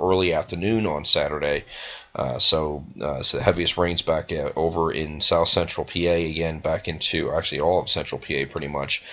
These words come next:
working its way to the east here. And then, uh, you see, see what's happening here.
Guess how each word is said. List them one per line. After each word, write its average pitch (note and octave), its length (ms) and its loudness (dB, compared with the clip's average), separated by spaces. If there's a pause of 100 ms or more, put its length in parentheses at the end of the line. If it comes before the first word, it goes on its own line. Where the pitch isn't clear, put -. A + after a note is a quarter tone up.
(220)
working F#2 340 2
its E2+ 180 2
way E2 180 0
to D2 60 -8
the C#2+ 200 -6
east F#2+ 220 4
here. D2+ 360 -4 (360)
And D#2 160 0
then, E2 260 0
uh, D2+ 300 0 (100)
you C#2 100 -4
see, F#2+ 380 2
see A2+ 200 2
what's F#2+ 160 4
happening F#2+ 420 6
here. D#2 300 0